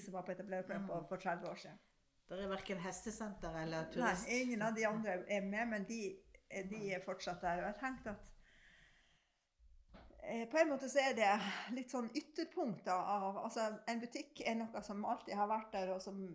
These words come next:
Speaker 1: du skifter varer og litt sånn, men det er det stabile og stødig, en matbutikk.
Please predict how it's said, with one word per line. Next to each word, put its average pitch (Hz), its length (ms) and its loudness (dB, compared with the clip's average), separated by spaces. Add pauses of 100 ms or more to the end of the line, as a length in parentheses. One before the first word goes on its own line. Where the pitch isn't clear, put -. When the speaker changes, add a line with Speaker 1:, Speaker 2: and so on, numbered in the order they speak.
(540)
Speaker 1:
du 208 460 -4
skifter 226 340 -4
varer 214 540 4
og 185 240 -2
litt 190 180 -6
sånn, 190 220 -4 (400)
men 262 320 -4
det 226 100 -2
er 185 300 0
det 185 180 0
stabile 190 560 -2
og 175 140 -6
stødig, 180 500 0
en 180 140 -2
matbutikk. - 480 -4